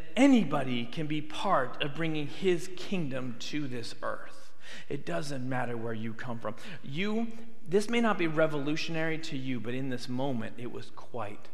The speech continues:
shocking that the Samaritans could be part of this.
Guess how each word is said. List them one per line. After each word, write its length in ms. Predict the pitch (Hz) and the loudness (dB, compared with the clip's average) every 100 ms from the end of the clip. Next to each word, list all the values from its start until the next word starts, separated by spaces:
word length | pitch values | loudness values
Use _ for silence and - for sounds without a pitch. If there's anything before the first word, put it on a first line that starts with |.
| - - - - | -4 -4 -4 -4
shocking 560 | - - 90 - - 82 - - - - - - - | -2 -2 -2 -2 -2 -2 -2 -2 -2 -2 -2 -2 -2
that 160 | 98 | -2
the 100 | 98 | -2
Samaritans 880 | - 92 98 185 185 110 92 85 - | -2 -2 -2 -2 -2 -2 -2 -2 -2
could 120 | - | -2
be 100 | - | -2
part 300 | - - - | -2 -2 -2
of 60 | 90 | -2
this. 440 | - - - - | -2 -2 -2 -2